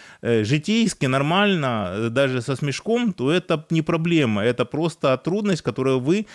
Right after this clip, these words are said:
с лёгкостью пройдёте. А проблема — это то, что вы решить не можете. М, там, где вам надо помощь других людей, там, где вам надо чья-то поддержка, там, где надо вам чья-то помощь. М, поэтому всегда относитесь к проблемам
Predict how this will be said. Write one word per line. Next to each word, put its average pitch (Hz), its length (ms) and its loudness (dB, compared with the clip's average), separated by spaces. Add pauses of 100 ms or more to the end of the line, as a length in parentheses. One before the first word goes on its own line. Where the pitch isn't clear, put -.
(100)
с - 120 -14
лёгкостью 156 420 0
пройдёте. 143 560 2
А 113 200 2
проблема — 165 480 0
это 151 160 -4
то, 170 120 -4
что 160 160 -2
вы 160 100 4
решить 151 320 -2
не 139 80 -4
можете. 113 500 -2
М, 127 280 -6
там, 165 240 2
где 139 120 2
вам 147 180 2
надо 139 200 0
помощь 135 300 -4
других 160 380 0
людей, 180 280 0
там, 135 240 0
где 127 220 2
вам 131 220 2
надо 127 280 0
чья-то 131 300 -2
поддержка, 143 600 -2
там, 123 240 -4
где 120 120 -4
надо 120 280 -2
вам 117 200 -2
чья-то 117 460 -2 (340)
помощь. 190 480 2 (360)
М, 131 240 -4
поэтому 165 520 0
всегда 160 580 0
относитесь 165 720 -2
к - 60 -20
проблемам 143 720 0